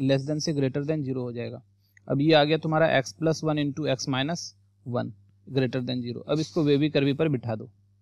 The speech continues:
तो वेवी कर्वी पर बिठा दो इसको, तो देखो क्या आ रहा है हमारा वन और माइनस वन और वन,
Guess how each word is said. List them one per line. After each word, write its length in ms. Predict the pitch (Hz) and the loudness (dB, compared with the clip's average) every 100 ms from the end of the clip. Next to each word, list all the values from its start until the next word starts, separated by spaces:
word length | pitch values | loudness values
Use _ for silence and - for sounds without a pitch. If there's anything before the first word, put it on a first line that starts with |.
| _ _ _ - | _ _ _ -6
तो 60 | 135 | 0
वेवी 260 | 139 156 | 2 2
कर्वी 240 | 160 151 160 | 2 0 2
पर 140 | 160 | 2
बिठा 280 | 151 139 151 | 2 2 2
दो 100 | 165 | 2
इसको, 220 | 156 151 | -2 -6
तो 100 | 139 | -6
देखो 260 | 135 135 151 | -6 -6 -2
क्या 180 | 156 | 4
आ 20 | 151 | 6
रहा 100 | 151 | 6
है 60 | |
हमारा 240 | 147 139 156 _ _ _ _ _ _ _ _ _ _ | 4 0 -4 _ _ _ _ _ _ _ _ _ _
वन 300 | 131 143 165 | 0 2 2
और 340 | 139 151 170 - - | 0 0 0 -6 -6
माइनस 400 | 131 123 143 147 | -2 0 0 -2
वन 160 | 151 151 | -2 -2
और 140 | 143 | -2
वन, 280 | 127 120 117 | -2 -4 -6